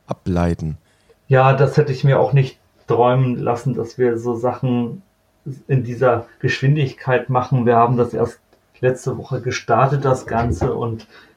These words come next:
Speaker 2: jetzt sind wir wieder beim Thema Quick and Dirty oder nennen wir es True Enough. Wir haben wirklich nur erste präliminäre Ergebnisse ohne den Anspruch auf Repräsentativität, aber wir haben mehrere Themen identifiziert. Da geht es dann um die eigene Gesundheit,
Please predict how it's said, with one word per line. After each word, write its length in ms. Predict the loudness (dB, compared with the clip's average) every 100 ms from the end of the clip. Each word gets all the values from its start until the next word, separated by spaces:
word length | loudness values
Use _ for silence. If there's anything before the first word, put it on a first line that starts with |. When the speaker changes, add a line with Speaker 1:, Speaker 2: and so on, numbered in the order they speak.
| _
Speaker 2:
jetzt 200 | -4 0
sind 160 | -2 0
wir 160 | -2
wieder 180 | 2 2
beim 220 | 2 0
Thema 300 | 0 0 0
Quick 320 | -2 -2 0 0
and 180 | -2
Dirty 420 | 2 2 2 -4 -2
oder 200 | 0 0
nennen 260 | 0 -2
wir 220 | -2 -2
es 320 | -2 -6 -14 _
True 400 | 2 4 4 2
Enough. 460 | 2 2 2 -2 _ _
Wir 120 | 2
haben 220 | 4 4
wirklich 380 | 2 0 -2 -4
nur 160 | -2 0
erste 500 | 0 0 -2 -4 -4
präliminäre 880 | -2 -2 0 2 0 2 0 2 0
Ergebnisse 920 | 0 -4 -4 -4 -2 -4 0 0 0 _ _
ohne 320 | 0 2 0
den 160 | -4 -2
Anspruch 520 | -2 -2 -4 -10 -4
auf 260 | -6 -2
Repräsentativität, 1200 | -4 -2 -2 0 -2 -4 -8 -8 -8 -6 -6 -4
aber 340 | -4 -2 -2 -4 _ _
wir 140 | -2
haben 540 | 2 2 4 2 -2 -6
mehrere 500 | 0 4 4 2 -2
Themen 400 | -2 -2 0 -2
identifiziert. 880 | -6 -4 -4 -4 -8 -10 -12 -6 -2
Da 80 | -2
geht 280 | -2 -6 -6
es 100 | -4
dann 180 | -4 -4
um 200 | -4 -4
die 160 | -2
eigene 360 | 0 0 0 -2
Gesundheit, 920 | -2 2 2 2 -2 -2 -2 -6